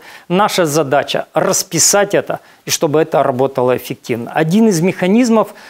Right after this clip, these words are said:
совместная закупки регионов, расход на лекарства большой.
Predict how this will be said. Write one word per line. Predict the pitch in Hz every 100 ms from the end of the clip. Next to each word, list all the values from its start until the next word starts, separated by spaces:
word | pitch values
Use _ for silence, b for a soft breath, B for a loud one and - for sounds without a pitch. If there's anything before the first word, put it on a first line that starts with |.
| B
совместная | - 202 190 180 - 147
закупки | 131 143 160 123 -
регионов, | 135 135 139 190 233 185 -
расход | - 156 - 175 160
на | 135
лекарства | 127 135 156 - -
большой. | 123 143 143 - 233 269